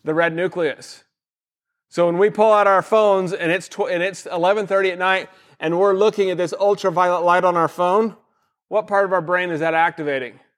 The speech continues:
That red nucleus, which drives us into what state? A sympathetic state. Okay?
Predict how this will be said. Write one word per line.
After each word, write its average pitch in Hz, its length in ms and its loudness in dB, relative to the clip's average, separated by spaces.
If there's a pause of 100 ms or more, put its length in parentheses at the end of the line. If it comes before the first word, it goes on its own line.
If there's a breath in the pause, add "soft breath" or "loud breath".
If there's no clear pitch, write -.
(2000)
That 175 200 -2
red 185 180 2
nucleus, 165 640 -2 (100)
which 165 300 -6
drives 185 320 0
us 180 140 -6
into 180 200 -4
what 180 240 0
state? 190 280 -2
A 143 40 -4
sympathetic 175 540 -4
state. - 480 -2 (1300)
Okay? 175 300 0